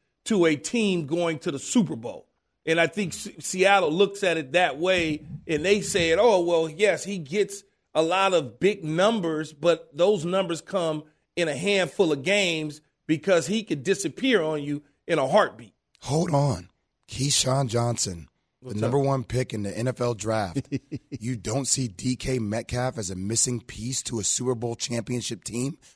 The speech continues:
Speaker 2: Please tell me why.
Speaker 1: Well, no, I, I, I don't. I don't think, I don't think you do, Jay. And this is not about hot takes. This is not about trying to get Seattle fan base riled up or D K tweeting or none of that. It's just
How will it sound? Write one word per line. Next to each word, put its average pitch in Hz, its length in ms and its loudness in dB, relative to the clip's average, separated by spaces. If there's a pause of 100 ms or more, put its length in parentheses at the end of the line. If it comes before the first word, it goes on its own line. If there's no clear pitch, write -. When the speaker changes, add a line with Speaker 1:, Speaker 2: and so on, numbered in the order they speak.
Speaker 2:
Please 156 340 -2
tell 139 160 -2
me 131 140 0
why. 104 420 -4 (120)
Speaker 1:
Well, 240 180 6
no, 220 140 6
I, 170 340 2
I, 254 320 6
I 262 220 2
don't. 202 340 -2
I 175 100 0
don't 240 200 4
think, 214 340 -8
I 180 140 0
don't 311 200 -2
think 180 240 -6
you 160 80 -10
do, 160 220 0
Jay. 175 220 -2
And 202 80 -2
this 214 160 -4
is 180 80 -6
not 196 160 0
about 170 280 0
hot 175 240 -4
takes. 185 280 -4
This 170 160 -12
is 170 100 -8
not 175 160 0
about 170 260 0
trying 175 280 -2
to 143 120 -4 (300)
get 190 280 2
Seattle 170 500 2
fan 170 360 -2
base 170 280 -2
riled 160 400 2
up 175 180 0
or - 40 -8
D 147 220 -8
K 180 240 -4
tweeting 190 440 -4
or 175 40 -4
none 247 160 -4
of 277 60 -2
that. 151 180 -2
It's 165 140 -4
just 185 180 0